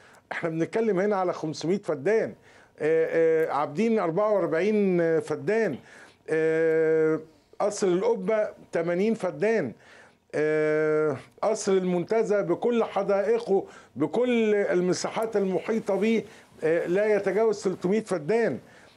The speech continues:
آه، يعني هنتكلم حتى في العالم، الكريملين، آه، كام فدان؟ الكريملين كان حوالي سبعين فدان، وده من أكبر القصور في العالم.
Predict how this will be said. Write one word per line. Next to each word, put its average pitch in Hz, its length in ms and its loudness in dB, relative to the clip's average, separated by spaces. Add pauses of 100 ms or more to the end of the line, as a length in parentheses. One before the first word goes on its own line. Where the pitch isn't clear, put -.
(180)
آه، 165 720 2 (520)
يعني 139 360 -4
هنتكلم 202 540 -2
حتى 220 400 -4 (260)
في 175 100 -2
العالم، 208 440 0
الكريملين، 190 640 0 (420)
آه، 160 600 0
كام 214 220 -4
فدان؟ 185 520 -2 (280)
الكريملين 208 560 0
كان 208 420 -2
حوالي 208 360 0
سبعين 190 380 -2
فدان، 190 500 -2 (280)
وده 143 180 0
من 175 180 -2
أكبر 202 360 0
القصور 196 440 -4
في - 100 -6
العالم. 190 400 0